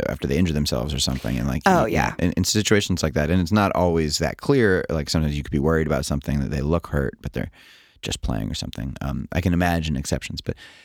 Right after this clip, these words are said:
Speaker 1: generally, like, uh, affectionate touching, touching that's meant t-, to give you joy or the child joy or warmth, you should ask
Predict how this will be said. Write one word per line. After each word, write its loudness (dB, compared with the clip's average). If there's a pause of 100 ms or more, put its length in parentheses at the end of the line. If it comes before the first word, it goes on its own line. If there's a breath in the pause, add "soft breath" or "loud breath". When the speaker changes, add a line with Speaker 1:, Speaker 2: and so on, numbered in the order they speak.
Speaker 1:
generally, 4
like, -2 (260)
uh, 4 (120)
affectionate 4
touching, 2
touching 2
that's 2
meant 2 (100)
t-, -14
to 2
give 0
you 2
joy 4
or 2
the -2
child 2
joy 2
or 2
warmth, 0 (220 loud breath)
you 2
should 2
ask 0